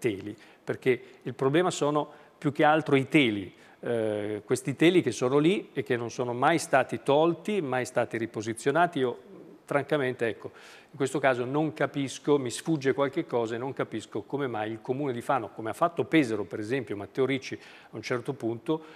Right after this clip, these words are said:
eh, ha imposto ai proprietari, ai costruttori, a coloro che avevano le impalcature di togliere tutti questi teli, eh,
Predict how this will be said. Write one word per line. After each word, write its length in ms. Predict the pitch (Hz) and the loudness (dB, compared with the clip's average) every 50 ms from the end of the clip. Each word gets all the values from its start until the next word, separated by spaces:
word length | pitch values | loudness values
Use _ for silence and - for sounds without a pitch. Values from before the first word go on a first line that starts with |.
| - - - | -20 -20 -16
eh, 680 | - - 113 113 110 107 101 101 98 101 104 107 107 110 117 - - - | -10 -6 -4 -2 -2 -2 -4 -4 -6 -6 -8 -10 -10 -10 -12 -14 -14 -12
ha 420 | - - 117 117 120 117 113 - - | -6 -4 -2 -2 -2 -2 -4 -6 -2
imposto 1000 | - 160 160 160 156 139 - 190 151 131 101 - - - - - 131 131 156 - - - - - - - _ - | 0 0 0 0 0 2 4 4 4 4 0 -6 -10 -8 -2 0 0 0 0 -4 -10 -20 -20 -20 -20 -20 _ -12
ai 400 | - 123 113 113 107 107 107 101 | -8 -6 -4 -4 -4 -4 -6 -6
proprietari, 760 | - 117 117 98 127 127 - 143 139 123 117 104 104 98 90 - - | -8 -6 -2 0 0 2 4 4 4 4 2 0 -2 -6 -8 -10 -8
ai 300 | - 110 107 104 104 101 | -6 -4 -4 -4 -4 -4
costruttori, 840 | - - 127 - - 123 120 - - 156 151 143 123 107 104 95 - - - - - | -4 -4 -4 -2 -2 -4 -4 0 4 4 6 6 6 4 0 -4 -8 -12 -18 -8 -6
a 100 | - 117 | -6 0
coloro 240 | - 160 190 185 147 | 4 6 6 6 6
che 80 | - | 4
avevano 320 | 139 143 165 156 143 131 127 | 4 4 4 4 2 2 0
le 80 | 127 | 0
impalcature 840 | 127 127 127 - 151 143 - 185 180 135 - 117 110 110 113 113 - - | -2 0 2 2 2 2 2 0 0 0 -2 -4 -2 -2 -2 -4 -6 -8
di 300 | 135 120 127 139 139 139 - - - _ _ _ | -8 -4 -2 -2 -2 -2 -6 -12 -20 _ _ _
togliere 540 | - - 156 156 147 127 113 113 107 104 101 | 2 4 4 6 4 2 2 0 0 0 -2
tutti 300 | - - 127 - - 113 | -4 -8 -8 -8 -6 -4
questi 400 | 113 113 107 - - 113 107 101 - - | -4 -4 -6 -6 -6 -8 -8 -8 -10 -8
teli, 320 | - - 143 135 123 110 101 - - - - | -4 -2 -2 0 -2 -4 -6 -10 -16 -20 -14
eh, 280 | - 123 107 104 104 | -10 -10 -8 -8 -10